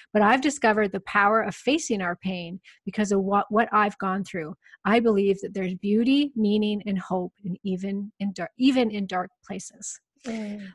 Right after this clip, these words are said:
Speaker 1: Honestly, it gives me shivers just reading that. <laughs>
Speaker 2: Oh, so cool.
Speaker 1: So can you just start out just telling us about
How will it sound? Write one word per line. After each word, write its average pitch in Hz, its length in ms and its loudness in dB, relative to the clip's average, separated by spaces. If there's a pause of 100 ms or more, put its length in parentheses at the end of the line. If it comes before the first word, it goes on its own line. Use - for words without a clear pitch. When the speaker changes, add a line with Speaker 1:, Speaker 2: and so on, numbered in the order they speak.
Speaker 1:
Honestly, 269 280 -6
it - 40 -16
gives 262 140 -4
me 254 100 -2
shivers 214 360 -4
just 196 220 -10
reading 190 220 -8
that. - 880 2
<laughs> - 40 -6 (160)
Speaker 2:
Oh, 277 260 2 (280)
so 254 280 -6 (120)
cool. 214 300 -6 (560)
Speaker 1:
So 320 220 -2
can 285 240 0
you 320 460 2 (100)
just 311 200 -4
start 392 280 2
out 427 160 2
just 403 180 -2
telling 370 480 -2
us 277 180 0
about 233 500 2